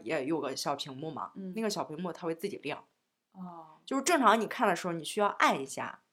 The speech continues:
Speaker 1: 它才会开启。但是好像如果有人站的时间长，它会自己开启。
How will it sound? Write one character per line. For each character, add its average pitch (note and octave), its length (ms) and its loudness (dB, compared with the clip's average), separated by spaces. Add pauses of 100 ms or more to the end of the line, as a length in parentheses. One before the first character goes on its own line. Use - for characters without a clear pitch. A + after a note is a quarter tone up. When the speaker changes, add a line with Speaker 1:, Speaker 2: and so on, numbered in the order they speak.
Speaker 1:
它 - 140 -12
才 E3 100 -10
会 D3 340 -4 (140)
开 D3 200 -6
启。 - 340 -6 (640)
但 B3+ 120 2
是 B3 40 2
好 F3+ 200 0
像 G3+ 420 2
如 A#3 160 -2
果 D4+ 140 10
有 G3 120 8
人 D3+ 160 0
站 F#3+ 160 0
的 D3 80 -2
时 - 100 -8
间 E3+ 180 -4
长， C#3+ 280 -10
它 - 140 -10
会 F3+ 100 -4
自 E3+ 160 -12
己 - 140 -14
开 - 240 -20
启。 - 240 -16